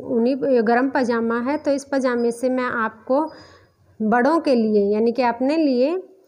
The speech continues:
एक बहुत अच्छा सर्दी वाला आइटम बनाना बताऊंगी। उसके लिए हमने इलास्टिक को हटा करके इसको सीधा कर लेना है। अब बीच में से इसकी कटाई कर देंगे। फ्रेंड्स, आपको वीडियो पसंद आती तो शेयर प्लीज़ ज़रूर करें।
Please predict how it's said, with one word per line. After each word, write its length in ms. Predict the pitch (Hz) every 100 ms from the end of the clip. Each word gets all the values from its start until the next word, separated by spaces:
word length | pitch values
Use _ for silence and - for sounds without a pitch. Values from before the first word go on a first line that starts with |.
| _ _ _
एक 160 | 233 240 226
बहुत 320 | 208 269 277
अच्छा 360 | 240 - 240 269 277 - _ _ _ _ _ _ _ _ _ -
सर्दी 340 | 233 220 254
वाला 220 | 262 262
आइटम 380 | 247 226 214 285
बनाना 320 | 269 240 240 226
बताऊंगी। 580 | 220 220 220 226 240
उसके 320 | 294 269 - 285
लिए 160 | 302
हमने 280 | 294 277 269
इलास्टिक 520 | 233 220 220 - 254
को 120 | 269 233
हटा 300 | 196 208 202
करके 400 | 220 220 220 302 330 - _ _ _ 226
इसको 300 | 220 269 262
सीधा 320 | 247 202 254
कर 200 | 269 247
लेना 360 | 226 208 208 208
है। 200 | 208 269 349 - _ _ _ _ _
अब 240 | 208 240 240
बीच 240 | 240 233
में 160 | 240 233
से 200 | 247 262
इसकी 300 | 262 - 339
कटाई 380 | 262 208 214 277
कर 220 | 302 262 196
देंगे। 440 | 196 202 208 233 294 - _ -
फ्रेंड्स, 400 | - - 262 302 285
आपको 300 | 254 - 254
वीडियो 240 | 240 247
पसंद 340 | 247 233 247 240
आती 220 | 233 247
तो 120 | 294
शेयर 400 | 294 254 233 233
प्लीज़ 260 | - 269 240
ज़रूर 340 | 220 214 294 294
करें। 320 | 240 262 349